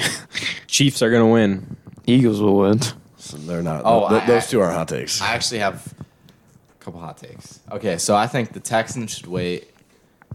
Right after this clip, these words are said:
Speaker 4: to draft a Q B until next year 'cause Caleb Williams is generational talent. Like, he's the best quarterback prospect I've ever seen. And, uh, you got one? Or I could just say my next
Speaker 3: You
Speaker 4: one.
Speaker 3: can go if you want.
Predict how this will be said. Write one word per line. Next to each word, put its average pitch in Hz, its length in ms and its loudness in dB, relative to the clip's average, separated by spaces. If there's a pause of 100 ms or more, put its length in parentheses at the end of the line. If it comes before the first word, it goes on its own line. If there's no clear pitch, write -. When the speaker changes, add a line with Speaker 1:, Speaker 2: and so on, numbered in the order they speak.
(180)
Speaker 4:
to 98 100 -8
draft 90 340 -2
a 92 40 -12
Q 87 220 -6
B 85 140 -4
until 82 220 -6
next 80 320 -8
year 78 160 -10
'cause - 200 -14
Caleb 90 380 -2
Williams 85 420 -2
is 80 160 -8
generational 82 840 -4
talent. 57 440 -10 (100)
Like, 87 200 -8
he's 98 280 -4
the 87 100 -6
best 82 260 -4
quarterback 71 460 -6
prospect 69 500 -8
I've 76 180 -12
ever 64 180 -14
seen. - 380 -14 (640)
And, 90 340 -2
uh, 87 400 0 (640)
you 92 120 -8
got 92 200 0
one? 95 160 -4 (680)
Or 80 220 -6
I 78 140 -8
could - 180 -14
just - 140 -14
say 82 100 -10
my 71 140 -12
next 73 220 -16
Speaker 3:
You 92 80 -8
Speaker 4:
one. 87 140 -12
Speaker 3:
can - 20 -14
go 78 160 -14
if - 120 -20
you 80 100 -18
want. 160 720 4